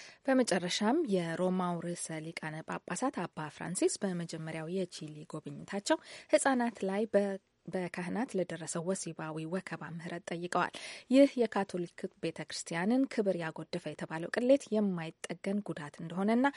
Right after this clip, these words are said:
በአቡኑ ጉብኝት ላይ መጥፎ ገጽታ እንዳሳደረ ተነግሯል። ይቅርታ መጠየቅና ጉዳተኞቹንም ለመደገፍ አስፈላጊ የሆነውን ጥረት ሁሉ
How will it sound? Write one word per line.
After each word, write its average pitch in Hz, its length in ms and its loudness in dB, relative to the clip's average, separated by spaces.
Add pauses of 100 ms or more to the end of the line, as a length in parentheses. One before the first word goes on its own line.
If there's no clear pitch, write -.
(260)
በአቡኑ 240 440 4 (120)
ጉብኝት 190 420 0
ላይ 165 240 -2
መጥፎ 208 360 -2
ገጽታ - 340 -8
እንዳሳደረ 160 560 -6
ተነግሯል። - 440 0 (280)
ይቅርታ 214 440 4
መጠየቅና 180 720 0 (180)
ጉዳተኞቹንም 170 800 0
ለመደገፍ 165 520 -2
አስፈላጊ 160 500 -6
የሆነውን 165 360 -6
ጥረት - 240 -4
ሁሉ 240 140 4